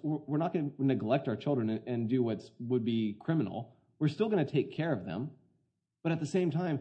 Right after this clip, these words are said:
who do we look to first? Are we trusting in the wisdom of men or the wisdom of God first? I had a great testimony, uh, this last Tuesday when Trinity, she had another episode where the right side of her tongue went numb. And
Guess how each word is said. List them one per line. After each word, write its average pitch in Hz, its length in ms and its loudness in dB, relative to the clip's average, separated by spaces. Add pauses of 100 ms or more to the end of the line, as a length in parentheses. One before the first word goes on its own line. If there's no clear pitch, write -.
(120)
who 202 140 -2
do 240 80 -2
we 226 100 0
look 151 220 0
to 160 160 -2 (140)
first? - 440 -18 (880)
Are 175 100 6
we 165 120 4
trusting 143 720 -2 (140)
in 156 120 6
the 135 80 4
wisdom 135 360 2
of 113 120 -4
men 120 420 -2 (180)
or 127 120 -4
the 117 100 -2
wisdom 123 520 0
of 117 160 -12
God 107 360 -12 (200)
first? - 380 -12 (760)
I 147 40 4
had 156 80 8
a 147 60 4
great 143 220 2
testimony, 143 560 2 (220)
uh, 131 300 2 (240)
this 135 240 -2 (440)
last 143 400 2
Tuesday 151 400 0
when 123 220 0
Trinity, 135 600 2
she - 140 2
had 143 160 6
another 135 280 2
episode 139 400 2
where 131 160 2
the 117 80 0
right 117 200 0
side 127 140 0
of 120 60 0
her 117 60 -2
tongue 120 220 -2
went 131 160 0
numb. 147 340 0 (500)
And 139 400 2